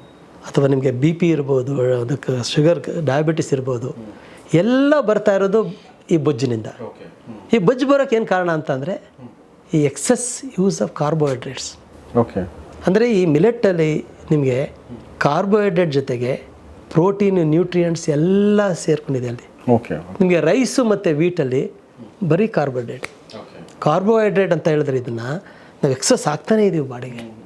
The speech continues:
Speaker 2: ಓಕೆ, ಓಕೆ.
Speaker 1: ಆಮೇಲೆ ನಮ್ಮ ಗಟ್ ಅಂತ ಹೇಳ್ತೀವಿ ನೋಡಿ,
Speaker 2: ಕರಳು
Speaker 1: ಇವತ್ತು
Speaker 2: ಅಲ್ಲ ಸರ್, ಗಟ್ ಅಂದ್ರೆ?
Speaker 1: ಗಟ್, ಕರಳು ಸಿಸ್ಟಮ್, ಈ entire digestive system.
Speaker 2: Digestive system, ಯಾ, ಯಾ.
Speaker 1: ಅದಕ್ಕೆ ಗಟ್ ಅಂತ ಹೇಳ್ತೀವಿ.
Speaker 2: ಹೌದು, ಹೌದು.
Speaker 1: ಈ ಗಟ್ಟನ್ನ ನಾವು ಪೂರ್ತಿ ಮರೆತ್ಬಿಟ್ಟು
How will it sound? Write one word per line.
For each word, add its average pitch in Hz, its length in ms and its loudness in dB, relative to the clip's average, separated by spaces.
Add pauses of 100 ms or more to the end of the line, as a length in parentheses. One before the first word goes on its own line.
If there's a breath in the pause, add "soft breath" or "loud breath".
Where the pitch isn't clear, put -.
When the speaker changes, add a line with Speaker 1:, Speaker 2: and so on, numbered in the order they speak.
(720)
Speaker 2:
ಓಕೆ, 104 180 -4 (320)
ಓಕೆ. - 260 -14 (120)
Speaker 1:
ಆಮೇಲೆ 220 520 2 (340)
ನಮ್ಮ 196 240 2
ಗಟ್ 180 400 0
ಅಂತ 165 160 -2
ಹೇಳ್ತೀವಿ 143 340 -4 (400)
ನೋಡಿ, 185 180 4
Speaker 2:
ಕರಳು 170 140 4
Speaker 1:
ಇವತ್ತು 135 240 4
Speaker 2:
ಅಲ್ಲ 98 160 0
ಸರ್, - 360 -10
ಗಟ್ 107 180 0
ಅಂದ್ರೆ? 120 280 -6
Speaker 1:
ಗಟ್, 151 220 -2
ಕರಳು 131 380 -2
ಸಿಸ್ಟಮ್, - 380 0 (640)
ಈ 160 40 4
entire 170 360 2
digestive 160 580 0
system. 113 240 -2
Speaker 2:
Digestive 107 340 0
system, - 260 -8
ಯಾ, 92 60 -6
ಯಾ. 90 120 4
Speaker 1:
ಅದಕ್ಕೆ 160 440 0
ಗಟ್ 180 240 4
ಅಂತ 143 160 0
ಹೇಳ್ತೀವಿ. 123 300 -2
Speaker 2:
ಹೌದು, 95 280 0
ಹೌದು. 82 240 -2
Speaker 1:
ಈ 202 60 2
ಗಟ್ಟನ್ನ 208 540 2
ನಾವು 226 240 -2
ಪೂರ್ತಿ 190 280 0
ಮರೆತ್ಬಿಟ್ಟು 147 760 -4